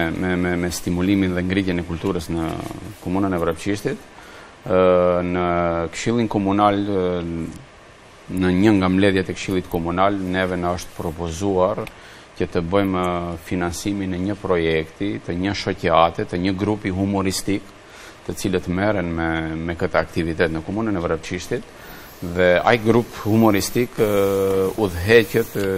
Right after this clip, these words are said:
nga njeriu i cili ishte antar i Këshillit Komunal vetvetiu, dhe ai vetvetiu e ja propozon këshillit në të cilin merr pjesë që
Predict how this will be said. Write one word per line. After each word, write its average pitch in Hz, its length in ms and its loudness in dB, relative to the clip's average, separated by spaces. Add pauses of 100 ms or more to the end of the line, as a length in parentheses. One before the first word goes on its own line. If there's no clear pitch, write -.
nga 95 160 4
njeriu 98 400 2
i 104 80 2
cili 104 340 -2
ishte 107 220 -2
antar 98 480 2
i 92 80 -4
Këshillit 92 520 -4 (600)
Komunal 95 500 4
vetvetiu, 92 800 2 (500)
dhe 87 540 2 (140)
ai 120 200 10
vetvetiu 127 1040 4
e 101 140 6
ja 101 100 8
propozon 104 640 2
këshillit 113 500 0
në 95 140 -4
të 95 100 -4
cilin 90 400 -2
merr 95 300 0
pjesë - 540 -2
që 104 120 -2